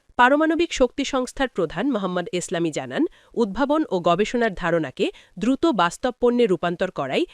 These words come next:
এখন সংস্থার একমাত্র অগ্রাধিকার। তিনি বলেন, দুহাজার তেইশ সালে একই প্রদর্শনীতে ইরান পঞ্চাশটি রেডিও ফার্মাসিউটিক্যাল উৎপাদনের ঘোষণা দিয়েছিল। বর্তমানে সেই সংখ্যা বেড়ে দাঁড়িয়েছে সত্তরটিতে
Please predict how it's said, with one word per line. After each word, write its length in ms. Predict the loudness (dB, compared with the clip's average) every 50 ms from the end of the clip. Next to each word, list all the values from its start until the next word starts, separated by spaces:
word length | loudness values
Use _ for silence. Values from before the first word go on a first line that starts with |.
| -10 _
এখন 320 | -6 -6 -4 -2 -4 -4 -4
সংস্থার 460 | -4 -4 -4 -4 -4 -4 -4 -4 -2 -2 -2
একমাত্র 460 | -4 -4 -4 -4 -6 -4 -2 -2 -2 0
অগ্রাধিকার। 560 | 0 -2 -2 -2 -4 -6 -6 -8 -10 -10 -12 -12 _ _ _ _ _ _ -4 -2
তিনি 180 | 0 0 0
বলেন, 280 | 0 -2 -2 0 0 0 -2 -4 -10 _ _ -2
দুহাজার 320 | 0 0 2 2 2 0 0 0
তেইশ 240 | 0 2 2 0 0
সালে 340 | -4 -8 -4 -2 -2 -2 -2 -4 -12 -8 -4
একই 300 | -2 -2 0 0 0 0
প্রদর্শনীতে 720 | 2 2 4 4 2 2 0 -2 -4 -2 -2 -4 -4 -4 -2
ইরান 280 | -2 0 0 -2 -2
পঞ্চাশটি 600 | -2 -2 -2 -2 -2 -4 -6 -6 -4 -4 -4 -2 2
রেডিও 320 | 2 2 2 2 0 -2
ফার্মাসিউটিক্যাল 720 | -2 -2 -2 0 -2 -2 -4 -4 -6 -6 -4 -2 -2 -2 -2
উৎপাদনের 480 | -6 -6 _ -6 -6 -4 -2 -2 -2 -2
ঘোষণা 360 | -2 -4 -4 -2 -2 -2 -2
দিয়েছিল। 400 | -2 -6 -8 -10 -10 -10 -12 -12 -14 _ _ _ _ _ _ _ -2 0
বর্তমানে 480 | 0 0 -2 -4 -6 -2 -2 -2 -2 -2 -6 -14 -16 -4
সেই 200 | 2 2 2 2
সংখ্যা 380 | 2 2 0 0 0 -2 -2 0
বেড়ে 260 | 2 2 2 2 2
দাঁড়িয়েছে 480 | 0 0 0 -2 -6 -4 -2 -2 -2 -2 -4 -12 _
সত্তরটিতে 720 | -4 0 0 0 0 -2 -6 -8 -6 -10 -12 -10 -12 -12